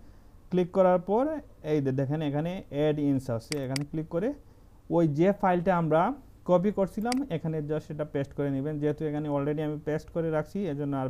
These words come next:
পেস্ট দিলাম না। তারপর যেটা করতে হবে দেখেন যখন পেস্ট করলেন এরপরের কাজটা হবে এটা Microsoft Word-এ অ্যাড করে নেওয়া। অ্যাড করবেন কীভাবে দেখেন, প্রথমে আপনি ফাইলে ক্লিক করবেন। কোথায় ক্লিক করবেন? আপনি যদি Windows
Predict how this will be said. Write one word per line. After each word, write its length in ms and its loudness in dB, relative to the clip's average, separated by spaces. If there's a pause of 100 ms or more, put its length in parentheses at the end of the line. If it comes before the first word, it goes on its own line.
পেস্ট 300 -4
দিলাম 240 -4
না। 220 -4 (680)
তারপর 380 6
যেটা 240 6
করতে 260 2
হবে 200 6
দেখেন 480 2 (440)
যখন 380 -2
পেস্ট 240 4
করলেন 420 2 (520)
এরপরের 500 2
কাজটা 380 0
হবে 280 -2
এটা 400 0
Microsoft 500 -2
Word-এ 300 0
অ্যাড 240 0
করে 220 0
নেওয়া। 380 -2
অ্যাড 220 -2
করবেন 280 -2
কীভাবে 320 -2
দেখেন, 360 -2
প্রথমে 340 -2
আপনি 260 -4 (1600)
ফাইলে 320 8
ক্লিক 200 -2
করবেন। 260 0
কোথায় 300 -2
ক্লিক 200 -2
করবেন? 300 0
আপনি 360 -4
যদি 240 0
Windows 480 -4